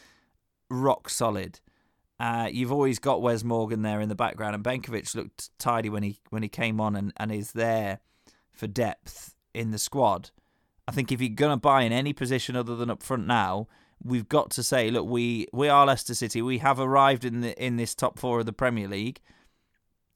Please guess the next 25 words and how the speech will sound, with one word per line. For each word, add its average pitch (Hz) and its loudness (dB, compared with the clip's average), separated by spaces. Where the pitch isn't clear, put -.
and 120 -2
we've 117 0
got - 0
to 117 2
be 120 -2
making 127 -2
a 143 -4
statement, - 0
not 165 -2
necessarily 147 2
for 123 -6
making 135 0
a 117 -2
statement's 120 0
sake, 107 -2
but 120 -2
we've 123 -4
actually 123 -4
got 120 2
to 117 0
get 120 0
out 110 0
and 110 -6
get 117 -2
players 110 -2